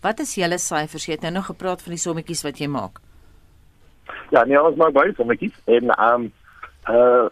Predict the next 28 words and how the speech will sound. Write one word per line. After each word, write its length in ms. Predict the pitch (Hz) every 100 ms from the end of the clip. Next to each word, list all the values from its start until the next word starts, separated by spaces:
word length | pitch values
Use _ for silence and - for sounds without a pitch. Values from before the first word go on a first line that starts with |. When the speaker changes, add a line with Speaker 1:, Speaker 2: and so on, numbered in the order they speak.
| _ -
Speaker 2:
ongeveer 720 | 180 - 165 170 160 147 - _ _ -
een 200 | 196 175
punt 260 | 165 139
twee 240 | - 160 156
miljard 520 | 143 127 117 127 127
rand 280 | 123 123 113 -
se 240 | 123 117 113
aksiesbelasting 880 | - - 151 147 113 120 - 120 107
word 200 | 117 - _
per 240 | - 151 120
maand 360 | 110 113 117 - - _ - - -
uh, 440 | 104 104 104 110 104
betaal 520 | 110 110 - 120 120
deur 160 | 98 113
die 180 | 110 101
tabakbedryf. 640 | 113 101 101 98 85 - - - -
As 120 | 120 127
'n 100 | 135
mens 160 | 131
nog 140 | 131 -
bo, 360 | 104 139 151 147 - - 113 110 95 117 110
daarbo 420 | 110 139 117 139
op 120 | 131
die 100 | 107
B 220 | 101 120 -
T 120 | 101
W 140 | 139 -
sit, 140 | 151